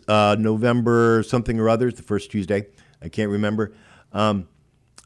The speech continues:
I'm gonna leave you with this song by the Warrior Song Project. And as we listen to this song, let us think and remember our brothers and sisters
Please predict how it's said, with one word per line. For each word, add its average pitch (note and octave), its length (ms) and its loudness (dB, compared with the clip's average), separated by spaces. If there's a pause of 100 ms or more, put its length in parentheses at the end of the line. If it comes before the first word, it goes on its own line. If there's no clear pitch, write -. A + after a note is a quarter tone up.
(200)
I'm D#3+ 80 0
gonna D3+ 160 0
leave D#3 320 0
you C3+ 360 2 (360)
with A#2+ 220 -2
this C3 200 -2
song A#2 500 -2 (200)
by G#2+ 140 -2
the A2+ 80 -4
Warrior A2+ 360 -2
Song G#2+ 360 -6
Project. - 640 -12 (960)
And A2+ 220 -2
as D#3+ 280 -2
we D#3 120 -2
listen A#2 360 -2
to G#2 140 -8
this F2 180 -8
song, D2+ 420 -8 (760)
let B2 220 2
us A#2+ 180 -2
think D3 320 -4
and C3 140 -2
remember A2+ 520 0
our G2+ 140 -2
brothers A2 480 -2
and A2+ 100 -4
sisters - 520 -8